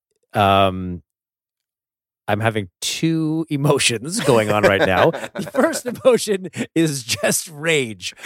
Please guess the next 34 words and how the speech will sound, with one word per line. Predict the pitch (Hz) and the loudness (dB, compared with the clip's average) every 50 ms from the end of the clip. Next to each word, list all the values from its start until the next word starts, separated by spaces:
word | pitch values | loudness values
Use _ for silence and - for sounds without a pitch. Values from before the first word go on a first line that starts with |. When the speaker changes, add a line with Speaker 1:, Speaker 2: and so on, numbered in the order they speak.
| - | 0
Speaker 1:
But | - - - | 0 0 2
the | - - | 2 0
second | - - - 427 508 - 494 480 339 294 | 0 2 2 0 2 2 2 4 6 6
emotion | 233 202 190 170 165 - - 170 180 240 349 - _ _ - _ _ _ | 6 6 6 4 4 2 0 -2 -2 -4 -6 -10 _ _ -20 _ _ _
may | - 160 202 247 | 0 2 2 2
be | 262 254 233 | 2 0 0
more | 214 214 208 190 | 2 2 4 4
helpful | - 226 240 - 202 | 4 2 0 0 -2
in | 180 190 | -4 -4
this | 180 - | -4 -4
context, | - - 247 214 180 175 - - - _ _ _ _ - | -4 -4 -4 -2 -4 -4 -6 -8 -14 _ _ _ _ -2
which | - 220 - | -2 0 0
is | 208 208 190 | 0 -2 -2
mad | 190 185 196 285 - - - 311 254 | -6 -6 -2 -2 0 0 -2 -2 -2
respect. | 220 190 - - - - 202 - - - - - - - | -2 -2 -2 -2 2 2 2 2 2 0 -6 -10 -2 2
<laughs> | |
That's | 349 330 - - - | 2 2 2 2 2
actually, | - 180 - - - - 247 233 220 214 214 202 190 - - 113 117 - - - | 2 2 2 4 2 2 2 2 2 2 2 2 0 0 -2 -4 -6 -6 -2 0
as | 190 190 175 135 | 2 2 0 0
horrible | 110 - - 175 214 247 254 254 262 254 | -4 -4 2 4 6 6 6 8 6 6
as | 226 202 | 6 6
it | 226 | 4
is, | 240 254 262 - - _ _ _ _ | 4 4 4 2 -6 _ _ _ _
that's | 160 165 - - _ - | -2 -2 -2 -4 _ 0
actually | 147 156 175 - - - 175 160 156 151 147 147 147 135 _ _ _ _ _ _ _ _ _ - | 2 2 2 0 -4 -6 -4 -2 0 0 0 -2 -4 -6 _ _ _ _ _ _ _ _ _ -6
kind | - 135 135 135 131 | -4 -2 -2 -2 -2
of | 123 110 107 | -6 -6 -2
brilliant. | 120 151 185 202 151 117 107 110 117 _ | 0 2 2 2 0 -2 -4 -6 -8 _
And, | 127 123 123 131 | -6 -6 -6 -4
and | 127 123 120 123 120 117 117 113 117 117 113 110 110 - _ _ _ _ _ _ _ _ _ _ _ _ _ _ _ _ _ _ _ _ _ - | -2 -2 0 0 0 -2 -4 -6 -8 -12 -16 -18 -20 -20 _ _ _ _ _ _ _ _ _ _ _ _ _ _ _ _ _ _ _ _ _ 0
I | 113 110 113 117 | 2 4 4 4
actually | 123 113 104 104 104 - - 104 101 98 | 2 2 0 0 0 -2 -2 -2 -2 -2
like | 92 98 101 95 80 | 0 0 -2 -2 0
that. | - 107 113 120 | -2 -2 -2 -2